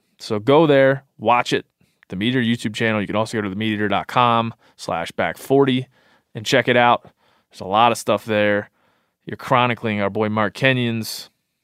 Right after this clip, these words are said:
journey on this sixty-four acre Michigan property. I'm, I've been there a couple of times, gonna go there again. I'm working hard on the show with Mark to make it the best it can be, and we would very much appreciate it if you watched it. So go and check it out on the YouTubes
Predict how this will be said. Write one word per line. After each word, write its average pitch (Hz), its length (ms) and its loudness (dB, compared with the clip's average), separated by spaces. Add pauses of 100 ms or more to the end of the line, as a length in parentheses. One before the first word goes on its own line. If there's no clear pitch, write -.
(480)
journey 120 560 0 (180)
on 107 120 -10
this 95 160 -6
sixty-four 107 480 -4
acre 104 160 -6
Michigan 98 320 -8
property. 85 360 -4
I'm, 117 400 0
I've 120 160 0
been 131 120 2
there 131 100 2
a 123 60 0
couple 127 200 0
of - 60 -6
times, 147 300 2
gonna 92 240 -6 (320)
go 110 160 0
there 110 120 2
again. 170 360 2 (600)
I'm 110 100 -12
working 110 260 -4
hard 120 200 4
on 117 60 0
the 110 80 -4
show 127 220 2
with 117 120 0
Mark 160 280 2
to - 80 -12
make 92 180 -6
it 92 80 -10
the 90 60 -10
best 101 240 -2
it - 40 -20
can 107 220 -6
be, 175 240 -2
and 117 80 -4
we 107 80 -4
would 101 160 -6
very 131 160 -2
much 131 140 -12
appreciate 110 400 -6
it - 20 -10
if 87 60 -10
you 92 100 -8
watched 98 300 -10
it. - 160 -20
So 76 220 -16
go 98 340 -6
and 117 120 -12
check 98 240 -6
it 101 80 -4
out 92 360 -4 (840)
on 120 220 -2
the 139 120 4
YouTubes 110 600 -2